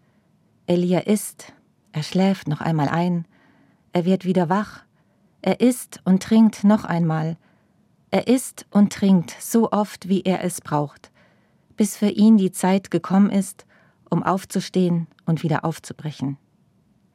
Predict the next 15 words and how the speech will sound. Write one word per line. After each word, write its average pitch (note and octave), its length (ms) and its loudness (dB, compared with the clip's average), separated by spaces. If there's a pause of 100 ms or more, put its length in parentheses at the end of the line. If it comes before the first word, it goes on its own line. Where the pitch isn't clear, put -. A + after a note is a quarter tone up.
(840)
Ich B3 240 -2
wünsche G#3 400 4
uns, D#3 460 -2 (220)
dass F#3+ 200 -2
auch - 260 -4
wir G#3 400 2
unter F#3 280 2
dem F3+ 300 0 (200)
Ginsterstrauch E3 880 0
sein F#3 420 0
können, C#3 380 -2 (460)
solange F#3+ 500 2
es - 220 -4
nötig F3 320 0
ist, - 340 -10